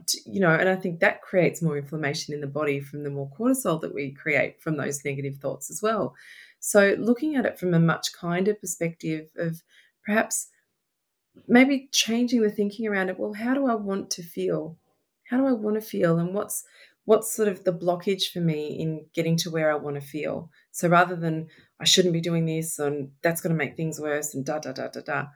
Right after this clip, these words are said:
But actually, well, long term, how do I wanna feel about myself? That's what I did. I kept thinking,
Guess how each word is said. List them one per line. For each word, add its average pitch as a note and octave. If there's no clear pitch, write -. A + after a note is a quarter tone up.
But -
actually, F#3+
well, A#3
long B3
term, G#3
how A3+
do A3
I G#3+
wanna G3
feel F#3
about F3+
myself? F3+
That's -
what F3+
I F#3
did. F3
I F#3
kept -
thinking, E3